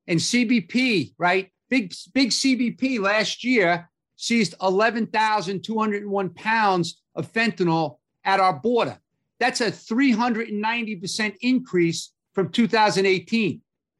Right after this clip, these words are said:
Do the math that one kilogram of fentanyl could potentially kill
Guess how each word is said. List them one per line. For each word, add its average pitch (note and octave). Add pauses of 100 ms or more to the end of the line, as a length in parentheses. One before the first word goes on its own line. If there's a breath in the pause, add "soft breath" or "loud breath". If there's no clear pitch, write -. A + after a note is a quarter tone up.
(300)
Do C4+
the C#4
math A3+ (320)
that F#3
one G3+
kilogram F#3+
of D#3+
fentanyl F3
could D#3+
potentially G3
kill G3+